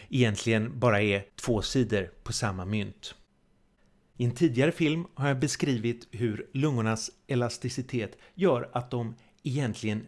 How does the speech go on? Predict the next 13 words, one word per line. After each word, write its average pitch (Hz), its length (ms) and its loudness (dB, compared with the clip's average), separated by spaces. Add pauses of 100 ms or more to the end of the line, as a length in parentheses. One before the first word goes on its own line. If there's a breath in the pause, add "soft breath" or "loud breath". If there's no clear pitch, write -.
vill 110 240 0
kollapsa, - 720 -4 (160)
som 113 200 -8
när 104 80 -8
man 101 140 -8
får 117 140 -6
en 95 60 -8
pneumotorax. - 800 -10 (640 loud breath)
Men 107 400 0 (560 loud breath)
det 120 100 2
är 127 400 4
även 107 200 -2
så 101 440 -4